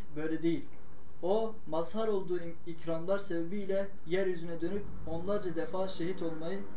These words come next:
temenni eder." Hadis, cennete giren ki-, kişilerin orada gördüğü büyük ikramlar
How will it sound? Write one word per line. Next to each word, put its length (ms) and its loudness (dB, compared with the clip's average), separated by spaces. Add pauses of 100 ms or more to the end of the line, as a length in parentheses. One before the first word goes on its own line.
temenni 340 0
eder." 260 0 (800)
Hadis, 440 2 (480)
cennete 360 0
giren 320 2
ki-, 240 -2
kişilerin 520 0 (300)
orada 320 4
gördüğü 540 0
büyük 240 0
ikramlar 520 0